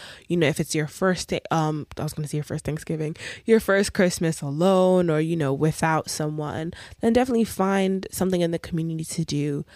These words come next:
Christmas, a lot of people wanna come out and help on Christmas, and, uh, I will, like, you know, I do applaud that, but make sure that you're living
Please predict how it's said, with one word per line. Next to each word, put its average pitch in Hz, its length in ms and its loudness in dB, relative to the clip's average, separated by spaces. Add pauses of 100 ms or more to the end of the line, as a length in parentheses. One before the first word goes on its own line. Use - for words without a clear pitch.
(320)
Christmas, 170 500 0
a 175 100 2
lot 170 160 4
of 190 80 2
people 196 220 2
wanna 165 260 0
come 165 240 -4
out 151 160 -2
and 156 120 -2
help 151 280 -2
on 151 180 -2
Christmas, 175 580 -2 (460)
and, 156 480 0
uh, 151 240 0
I 160 400 0 (200)
will, 165 360 4
like, 156 180 -2
you 196 60 2
know, 165 120 2
I 147 120 2
do 180 160 4
applaud 160 400 0
that, 156 320 -4
but 156 240 0 (380)
make 294 180 2
sure 359 160 4
that 370 140 6
you're 370 120 4
living 359 400 0